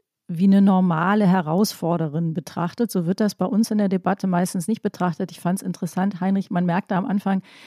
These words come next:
hat Heinrich so bei dem Wort rechtsnational einen Moment gestutzt, weil wir haben darüber vorher gesprochen. Viele von uns haben sich angewöhnt, in den vergangenen Jahren rechtsextrem zu sagen. Auch darüber wird gesprochen. Soll man das so nennen? Soll man das nicht so nennen?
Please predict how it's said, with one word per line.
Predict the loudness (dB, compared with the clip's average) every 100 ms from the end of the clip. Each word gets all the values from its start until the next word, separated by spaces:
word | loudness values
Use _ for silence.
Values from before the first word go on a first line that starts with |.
| -14 -6
hat | -2
Heinrich | 0 0 -2
so | -6 -2
bei | 0
dem | 2 0 -4 _ _
Wort | -2 -2 0
rechtsnational | 0 0 0 0 0 0 0 0 0
einen | 0 2
Moment | 2 2
gestutzt, | 0 -2 2 0 0 -2
weil | -2 -2 -2
wir | 2 4
haben | 2 2
darüber | 2 0 2
vorher | 2 2
gesprochen. | 0 0 2 2
Viele | 2 0 0
von | -2
uns | -4 -4
haben | -4 -2 -2
sich | -4 -6 -2
angewöhnt, | 0 2 2 0
in | 0
den | -2 -4 -6
vergangenen | -4 0 0 0
Jahren | 0 -2
rechtsextrem | -4 -6 -6 -8 -8 -8 -4 -2 -2
zu | -2
sagen. | 0 2 2
Auch | -2
darüber | -4 -2 -2 -2
wird | -4 -6
gesprochen. | -10 -4 -2 0 -2
Soll | 0 0
man | 0 -2
das | -4 -8 -10
so | -4 0
nennen? | 2 2 2
Soll | 2
man | 0 -2
das | -2
nicht | -4 -4
so | -2 0
nennen? | 2 0